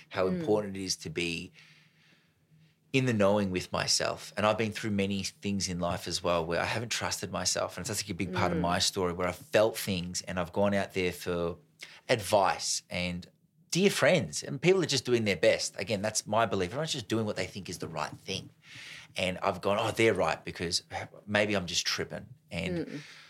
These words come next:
Speaker 1: I'd say at least nine out of ten times, uh,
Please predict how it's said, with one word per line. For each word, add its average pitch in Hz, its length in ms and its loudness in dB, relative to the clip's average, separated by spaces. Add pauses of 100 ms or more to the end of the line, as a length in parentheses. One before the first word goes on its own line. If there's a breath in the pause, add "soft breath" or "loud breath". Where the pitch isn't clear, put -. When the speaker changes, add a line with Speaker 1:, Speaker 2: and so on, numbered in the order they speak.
(480 loud breath)
Speaker 1:
I'd 123 240 6
say 127 200 8
at 123 80 2
least 120 200 2
nine 123 220 4
out 113 140 4
of 107 80 2
ten 110 240 0
times, 95 520 0 (100)
uh, 90 280 0